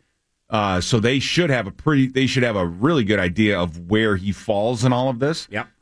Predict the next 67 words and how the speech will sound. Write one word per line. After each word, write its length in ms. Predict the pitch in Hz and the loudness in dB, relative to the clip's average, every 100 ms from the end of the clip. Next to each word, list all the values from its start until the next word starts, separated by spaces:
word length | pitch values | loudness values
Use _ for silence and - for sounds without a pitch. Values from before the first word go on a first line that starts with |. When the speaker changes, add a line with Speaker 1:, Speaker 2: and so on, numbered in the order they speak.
| - | -4
Speaker 1:
But 180 | 135 127 | -4 -6
it's 140 | - | -4
just 160 | 147 - | -4 -2
the 80 | |
football-related 840 | - - 180 - 117 101 104 95 90 | -4 -2 -2 -2 0 2 2 2 0
stuff 220 | - 101 | -2 -4
that 80 | 104 | -4
you 100 | 98 | -2
can 100 | 107 | 0
only 160 | 113 101 | 2 2
do 120 | 101 | 0
in 80 | 87 | 0
practice 420 | 170 175 113 92 | -4 -4 -8 -12
that 100 | 87 | -4
they 120 | 98 | -2
have 180 | 95 87 | 0 -4
to 80 | 82 | -8
see. 260 | - 87 | -4 -4
So 160 | 65 131 | 0 -2
I 40 | |
Speaker 2:
Yep. 80 | 151 | -2
Speaker 1:
would 120 | 131 135 | -2 -2
think 160 | 131 | -2
that 120 | 113 | -2
they 120 | 120 117 | 0 2
would 220 | 104 90 _ _ _ | 0 -2 _ _ _
activate 460 | 117 139 127 127 120 | -4 -4 -2 0 2
him. 220 | 113 95 _ | 2 0 _
Keep 180 | - 156 | 0 0
Speaker 2:
And 100 | 170 | -2
you 80 | |
don't 180 | 151 156 | -6 -4
really 240 | 143 139 127 | -4 -2 0
know 200 | 131 131 | 0 0
until 220 | 113 107 | 0 -2
games 360 | 107 113 98 101 | 0 0 0 0
either, 200 | 90 80 | 0 0
right? 220 | 98 120 | -2 -2
I 20 | 147 | -2
mean, 140 | 156 | 0
look 80 | 151 | 2
Speaker 1:
You're 80 | 147 | 0
Speaker 2:
at, 40 | 110 | -2
Speaker 1:
right. 80 | 156 | -6
Speaker 2:
look 140 | 170 | -6
at 80 | 147 | -4
Bradford. 440 | 151 175 - 107 | -4 -6 -8 -8
I 40 | 110 | -4
mean, 140 | 123 | -2
I 80 | 151 | -2
stick 280 | 156 185 170 | -4 -6 -4
by 120 | 131 | -4
what 160 | 117 | -4
I 80 | 92 | -4
said 380 | 80 135 107 71 _ _ _ | -2 -2 -4 -8 _ _ _
because 360 | 117 117 139 98 | -4 -2 -2 -2
the 100 | 113 | -4
practices 720 | 139 170 - 156 - 151 123 - | -2 -4 -4 -10 -4 -4 -4 -6
up 240 | 139 - | -8 -8
to 220 | - 139 123 | -2 0 2
the 100 | 101 | 0
Bears 360 | 113 131 139 | 0 -2 -4
game 260 | 98 110 104 | -2 0 0
were 80 | 101 | 0
Thursday, 400 | 120 117 98 101 | 0 -2 -2 -2
Friday, 320 | 110 104 87 | -2 -4 -4
Saturday. 560 | - 110 95 82 71 | -2 -2 -2 -4 -6